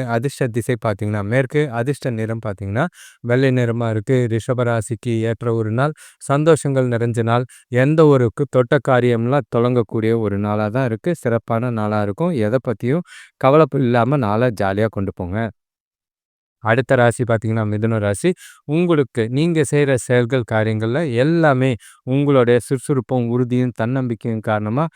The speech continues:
வெற்றி பெறக்கூடிய க-, நாளா தான் இருக்கு. உங்களோட, ம், நா-, வாழ்க்கையில, ம், நல்ல ஒரு உயரத்தை எட்டக்கூடிய ஒரு நாளா இருக்கும். நீண்ட நாள் கனவுகள், ஆசைகள் நிறைவேற்றிக்குவீங்க.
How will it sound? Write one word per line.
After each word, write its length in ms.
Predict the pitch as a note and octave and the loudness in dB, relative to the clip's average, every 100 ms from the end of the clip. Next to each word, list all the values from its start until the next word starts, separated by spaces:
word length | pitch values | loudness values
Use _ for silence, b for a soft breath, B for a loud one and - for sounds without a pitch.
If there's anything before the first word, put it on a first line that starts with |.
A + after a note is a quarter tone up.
| b b | b b
வெற்றி 340 | A#2 A#2 D#3 - | -2 2 0 0
பெறக்கூடிய 480 | B2+ A#2 A#2+ A2+ G#2+ | -2 -2 -2 -2 -2
க-, 240 | - C3 G#2+ | -4 -6 -4
நாளா 320 | G#2+ G#2 G#2 | -4 -2 -2
தான் 240 | A#2 A#2 | -4 -4
இருக்கு. 380 | G2 A2+ A2 A#2+ A2 b b - | -4 -4 -2 -4 -6 b b -6
உங்களோட, 460 | C#3 D#3+ E3 C#3 C3+ B2+ | -2 2 4 6 4 2
ம், 280 | C3+ B2+ C3+ C3+ | 0 0 2 2
நா-, 180 | A#2 C3+ A2+ | 0 -2 0
வாழ்க்கையில, 520 | A2+ A#2 C3+ A#2 A#2 - | 2 2 0 0 -2 -4
ம், 220 | A#2 B2+ | -6 -4
நல்ல 320 | B2+ C3+ D#3+ | -2 0 2
ஒரு 180 | D3+ A#2+ - - A2+ | 2 0 -4 -6 0
உயரத்தை 520 | A#2+ C#3+ D#3 - C3 | 2 4 2 2 2
எட்டக்கூடிய 500 | A2+ A2+ A2 A2+ G#2+ A2 | 2 0 -4 -2 0 0
ஒரு 160 | G#2+ | 0
நாளா 300 | G#2 G#2+ A2+ A2 | -2 -2 0 0
இருக்கும். 340 | A2 D#3+ E3 B B B | -2 -2 -4 B B B
நீண்ட 340 | B2+ D#3+ D#3 | 0 2 2
நாள் 220 | D3 C3+ | 2 0
கனவுகள், 540 | A2+ A2+ A#2 A#2 A#2 A2+ | 0 0 0 2 2 2
ஆசைகள் 460 | G#2+ G#2 A2+ G#2+ | 2 0 -2 -2
நிறைவேற்றிக்குவீங்க. 800 | G#2 G#2 G#2 G#2 A2 - G#2 A2+ | -2 -2 -2 -2 -4 -6 -4 -2